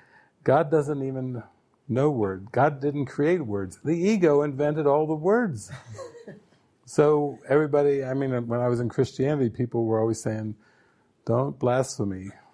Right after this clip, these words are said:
don't take the Lord's name in vain."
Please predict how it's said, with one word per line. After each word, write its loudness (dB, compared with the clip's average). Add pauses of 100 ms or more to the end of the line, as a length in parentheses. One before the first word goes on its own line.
(160)
don't -2 (380)
take 0 (220)
the -4
Lord's 0
name -2
in -2
vain." -2